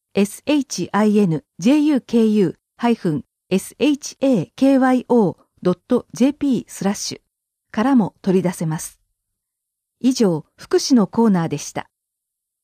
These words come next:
続いて、シニア活動館地域交流館の催し。まず、西新宿シニア活動館。一、お茶の入れ方講座。日時定員の順に読みます。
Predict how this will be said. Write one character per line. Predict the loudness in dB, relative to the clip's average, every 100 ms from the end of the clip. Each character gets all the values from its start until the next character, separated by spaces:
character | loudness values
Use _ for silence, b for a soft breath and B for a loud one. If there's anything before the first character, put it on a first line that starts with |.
| _ _ _ _ _
続 | -6 -2
い | -2
て、 | -2 -6 -8 _ _ _
シ | 0 4
ニ | 4
ア | 2
活 | -4 -6 -2
動 | 0 0
館 | -4 -6
地 | -4 -4
域 | -4 -4 0
交 | 0
流 | 2 0
館 | 0 0
の | 0 -2 -4
催 | 0 0 0
し。 | -4 -10 -12 _ _ _ _ _ _
ま | -4
ず、 | -4 -10 _ _ -6
西 | -2 -2
新 | 0 0
宿 | 0 -4
シ | -2 2
ニ | 4
ア | 2
活 | 0 -4 -2
動 | -2
館。 | -2 -8 -10 _ _ _ -16
一、 | -12 -12 -14 _ _ _ _
お | -2
茶 | 2 4
の | 4
入 | 2 0
れ | 0
方 | 0 -4
講 | -2 -2 -2
座。 | -8 -16 _ _ -4
日 | -2 -4
時 | -6
定 | -2 0 2
員 | 4 2
の | 2
順 | 0 0
に | 0 -2
読 | -4 -2
み | -2
ま | -6
す。 | -10 -18